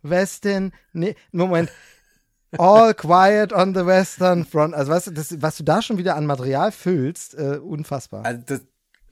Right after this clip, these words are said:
Speaker 2: also wir haben ja jetzt schon zwei, äh, zwei Stunden knapp Vorgespräch. Das ist ja schon mehr als Nukular meistens.
Speaker 1: Ja, ja.
Speaker 2: Also, weiß ich nicht. Ähm, auf jeden Fall, also wie gesagt, das, das, das Ding, dass ich das Gefühl hatte, dass Everything Everywhere All at Once so ein bisschen nach vorne gedrückt wurde.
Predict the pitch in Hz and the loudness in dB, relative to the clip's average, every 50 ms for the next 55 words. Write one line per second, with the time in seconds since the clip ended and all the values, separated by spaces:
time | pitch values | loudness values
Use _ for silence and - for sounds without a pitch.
0 | _ _ - 135 123 131 143 170 185 151 147 156 - - 156 143 - - 147 151 | _ _ -8 -4 0 0 2 2 4 4 4 4 2 -2 -6 -4 -2 0 0 0
1 | 165 160 160 156 - - 156 165 185 175 - 170 165 175 170 - - 156 143 - | 0 0 -4 -6 -6 -2 0 0 0 -2 -4 -6 -6 -8 -8 -8 -6 -6 -6 -6
2 | - 165 185 196 143 - - 127 113 104 - 120 107 143 135 - 147 127 - 143 | -6 -6 -6 -4 -6 -8 -8 -10 -10 -8 -8 -8 -8 -6 -4 -4 -4 -4 -4 -6
3 | 131 131 131 143 147 139 143 - - 143 123 - 123 123 170 196 139 117 113 107 | -6 -4 -2 -2 -2 -2 -4 -6 -8 -10 -10 -8 -6 -6 -4 -6 -6 -6 -8 -8
4 | 98 - - - - - _ - - 127 135 127 110 101 117 180 135 131 131 117 | -8 -10 -14 -18 -20 -20 _ -12 -8 -6 -6 -6 -6 -8 -10 -8 -6 -6 -6 -4
5 | 120 127 120 117 117 117 110 135 123 123 131 185 156 120 113 110 107 - - - | -4 -4 -2 -2 -2 -2 -4 -4 -2 -2 -2 -2 -2 -4 -6 -8 -8 -10 -14 -20
6 | - - - - - - _ - 143 143 139 139 139 139 143 143 135 - _ _ | -20 -20 -20 -20 -20 -14 _ -2 0 0 0 0 0 -4 -6 -8 -10 -12 _ _
7 | _ _ _ _ _ - 147 147 117 147 156 170 190 180 - 160 160 165 - 160 | _ _ _ _ _ 0 0 0 0 0 -2 -2 -2 -4 -2 -2 -2 0 -2 -2
8 | 139 139 139 156 156 131 156 147 - 151 139 - - - 143 139 - - _ - | -4 -4 -4 -4 -2 0 -2 0 0 -2 -2 -2 -4 -6 -6 -6 -6 -8 _ -8
9 | 139 123 - - 151 147 156 165 160 175 151 135 - 147 135 135 - - 139 - | -8 -8 -6 -6 -6 -6 -6 -6 -8 -8 -8 -8 -8 -8 -8 -8 -8 -8 -10 -8
10 | - 160 156 151 156 156 131 139 131 - - - 139 151 - - 143 - 147 135 | -6 -4 -2 -2 -2 -2 -4 -6 -6 -6 -6 -8 -8 -8 -8 -10 -12 -10 -8 -6
11 | 143 135 143 143 - - 147 147 147 131 143 147 143 - 147 135 - _ _ _ | -4 -2 -2 -2 -2 -4 -4 -4 -4 -4 -6 -8 -6 -8 -10 -12 -14 _ _ _
12 | _ - - 233 - - 233 220 208 196 208 196 175 160 - - - 190 185 185 | _ -12 -8 -6 -4 -2 0 0 0 -2 -2 -4 -6 -6 -6 -4 -4 -2 -2 -2
13 | 180 170 139 147 127 127 139 156 156 - - 120 104 113 127 139 170 196 214 226 | -4 -6 -8 -10 -8 -6 -8 -8 -8 -10 -14 -14 -8 -4 -2 0 0 0 0 -2
14 | 233 254 247 | -4 -4 -6